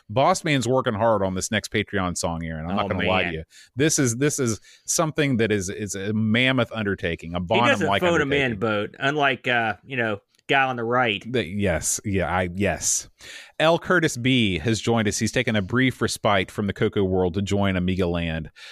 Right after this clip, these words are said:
Speaker 1: Uh, we've got Lord Soup with us, who was just given a gift sub from Da Krabs. Da
Speaker 2: Oh, man.
Speaker 1: Krabs M T G.
Speaker 2: Crab Soup.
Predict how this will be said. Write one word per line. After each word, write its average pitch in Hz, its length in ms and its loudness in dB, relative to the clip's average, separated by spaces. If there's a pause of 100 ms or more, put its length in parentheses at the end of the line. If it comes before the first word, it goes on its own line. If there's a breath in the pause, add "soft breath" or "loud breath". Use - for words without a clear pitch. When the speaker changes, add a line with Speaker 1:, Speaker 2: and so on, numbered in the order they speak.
(200 loud breath)
Speaker 1:
Uh, 101 200 2
we've 107 160 2
got 107 200 0
Lord 120 360 2
Soup 135 360 0
with 131 160 2
us, 147 160 0
who 131 80 0
was 104 180 2
just 107 300 -2
given 143 280 2
a 113 80 2
gift 117 300 2
sub 92 580 0
from 98 320 -2
Da 110 200 4
Krabs. 90 800 0
Da 117 460 4
Speaker 2:
Oh, 104 40 0
man. 135 140 -4
Speaker 1:
Krabs 95 340 0
M 98 100 0
T 95 120 -6
G. 85 300 -2
Speaker 2:
Crab 135 340 0
Soup. 202 420 2